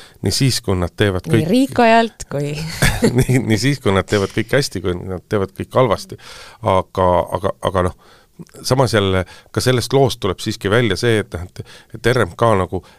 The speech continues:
Speaker 1: et ta on olnud ettevaatlik, et tal oleks natuke rohkem tegutsemisruumi, et, et see konkreetse juhtumi teeb see, selles mõttes ta on natuke teistsugune, et, et ühest küljest jah, kestvuslepingud on head, aga kui üks partner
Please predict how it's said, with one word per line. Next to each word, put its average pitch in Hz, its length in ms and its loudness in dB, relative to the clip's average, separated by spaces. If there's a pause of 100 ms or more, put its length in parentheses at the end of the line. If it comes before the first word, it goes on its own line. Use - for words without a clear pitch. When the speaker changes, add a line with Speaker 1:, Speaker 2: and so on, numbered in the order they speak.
Speaker 1:
et - 100 -12
ta 107 160 2
on 123 80 2
olnud 127 320 2
ettevaatlik, 87 560 -4
et - 80 -14
tal 110 220 2
oleks 131 340 2
natuke 110 340 -6
rohkem 110 300 -2
tegutsemisruumi, 95 960 -4
et, 85 220 -8 (340)
et - 80 -10
see 104 140 -2
konkreetse 107 480 0
juhtumi 92 340 -6
teeb - 160 -8
see, 139 240 2 (500)
selles 147 300 2
mõttes - 320 -6
ta 107 80 2
on 104 80 0
natuke 120 300 -6
teistsugune, 92 580 -4 (140)
et, - 320 -6 (580)
et - 240 -12
ühest 135 320 2
küljest 95 240 -4
jah, 110 80 2 (140)
kestvuslepingud 101 720 -4
on 120 80 0
head, 107 240 -2 (240)
aga 120 160 -4
kui 123 240 2
üks 131 240 -4
partner 110 480 -2